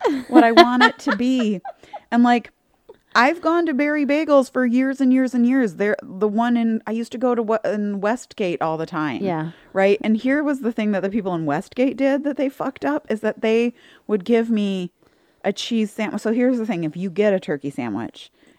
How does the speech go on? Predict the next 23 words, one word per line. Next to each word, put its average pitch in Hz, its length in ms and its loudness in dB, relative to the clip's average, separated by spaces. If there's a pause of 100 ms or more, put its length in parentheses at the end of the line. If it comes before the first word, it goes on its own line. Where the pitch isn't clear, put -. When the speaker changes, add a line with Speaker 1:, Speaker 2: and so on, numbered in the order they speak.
(100)
Speaker 1:
and 196 140 0
you 185 100 -4
want 190 300 -2
cheese 175 320 -6
on 139 180 -2
it, - 300 -8 (320)
cheese 160 720 -4 (120)
is 160 200 -4
an 147 60 0
extra 151 320 -4
Speaker 2:
Extra. 160 140 -4
Speaker 1:
charge. - 380 -8
Speaker 2:
Yeah. 175 240 -8 (720)
Speaker 1:
But - 280 4 (160)
cheese, 277 440 0
if 240 100 0
you 233 160 -4
order 254 260 4
a 240 60 2
cheese 262 320 -2
sandwich, 247 520 0
it's - 220 -2
cheese 254 640 -2